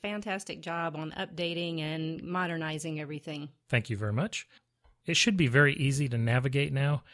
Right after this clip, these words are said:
Speaker 2: and a lot cleaner design. So we hope you'll go and check that out at eighty-two degree quest dot com. There's also more information on there than there ever has been before, and with updated pictures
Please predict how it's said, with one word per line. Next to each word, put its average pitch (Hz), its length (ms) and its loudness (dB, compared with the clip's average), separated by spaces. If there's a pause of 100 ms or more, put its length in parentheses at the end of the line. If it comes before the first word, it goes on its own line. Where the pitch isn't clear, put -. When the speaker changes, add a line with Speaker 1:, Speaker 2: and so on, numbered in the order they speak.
(480)
Speaker 2:
and 117 420 4
a 117 40 0
lot 127 240 -2
cleaner 123 340 4
design. 113 520 2
So 117 420 0 (340)
we 131 80 6
hope 143 160 6
you'll 120 380 4
go 123 260 6
and 117 100 6
check 120 220 4
that 120 180 0
out 120 280 2
at 120 180 -6 (480)
eighty-two 139 480 4
degree 127 300 2
quest 117 400 0
dot 120 180 -4
com. 104 380 -2 (880)
There's 127 160 6
also 120 560 6 (320)
more 127 300 8
information 120 500 4
on 117 140 4
there 113 160 2
than 117 160 2
there 113 260 -2
ever 131 240 4
has 117 200 2
been 117 260 4
before, 113 560 0 (120)
and 113 360 2
with 110 320 0 (240)
updated 123 580 4 (140)
pictures 139 960 4